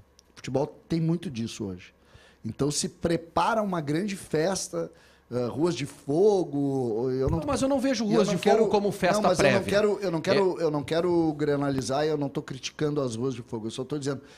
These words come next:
Speaker 1: se prepara muito. E me parece que hoje tem que ser uma coisa mais prática mesmo. Esses jogadores têm, não, não, não, cara, ah,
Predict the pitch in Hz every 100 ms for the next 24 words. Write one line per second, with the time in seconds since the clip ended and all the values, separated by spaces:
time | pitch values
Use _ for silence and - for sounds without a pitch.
0 | - - - 175 185 175 170 170 185 165
1 | 170 165 - - _ - - _ - 156
2 | 160 151 147 147 147 165 175 175 170 170
3 | 180 170 170 - 190 185 185 180 185 180
4 | - 175 180 - 160 147 139 - 151 160
5 | 151 180 185 185 190 220 226 214 190 156
6 | 170 156 - - - 151 139 139